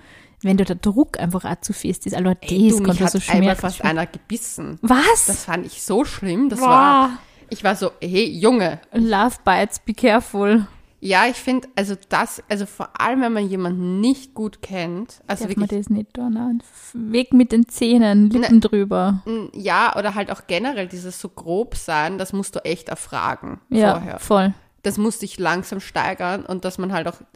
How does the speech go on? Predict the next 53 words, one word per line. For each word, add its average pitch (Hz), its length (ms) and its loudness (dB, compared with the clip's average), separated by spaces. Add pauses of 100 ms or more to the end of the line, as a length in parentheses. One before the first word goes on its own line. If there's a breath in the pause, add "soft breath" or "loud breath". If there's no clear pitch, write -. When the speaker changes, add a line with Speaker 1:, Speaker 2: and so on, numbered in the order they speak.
(120)
Speaker 2:
ich 175 120 -10
weiß 175 120 -4
nicht, 170 120 -12 (300 loud breath)
manche 202 360 -2
Typen 202 360 -6
haben 185 100 -6
so 160 180 -10
wenig 208 300 -4
Feingefühl 185 720 -8
beim 165 120 -2
Speaker 1:
Ja, 170 180 -2
Speaker 2:
Sex. 170 260 -4
Speaker 1:
das 208 100 -6
Speaker 2:
Das 185 80 -4
Speaker 1:
ist - 120 -6
ganz 214 180 -4
Speaker 2:
ist 208 100 -10
Speaker 1:
arg. - 60 -2
Speaker 2:
unver-, 262 240 -4
ich - 100 -14
hab 269 140 -10
letztens 226 340 -10
eine 214 60 -6
Unterhaltung 185 340 -8
mit 165 100 -12
einer 170 60 -10
Freundin 147 280 -6
gehabt 165 200 -8 (960 loud breath)
und 202 180 -4
da 185 160 0
war 185 160 4
sie 208 120 -8
auch 240 120 -4
so, - 100 -12
sie 196 100 -10
hat 185 80 -14
gesagt, 202 220 -10
sie - 160 -12
hat 196 60 -8
sich 202 120 -14
bei 202 80 -8
dem 185 140 -8
Typen 294 400 -6 (360 soft breath)
so - 120 -4
degradiert 208 920 -4
gefühlt, 226 480 -4 (240 loud breath)
weil 185 120 -6
der 180 140 -4
so 240 260 -4
grob 226 480 -2
teilweise 175 600 -6
war 156 260 -2
Speaker 1:
Mhm. 196 320 4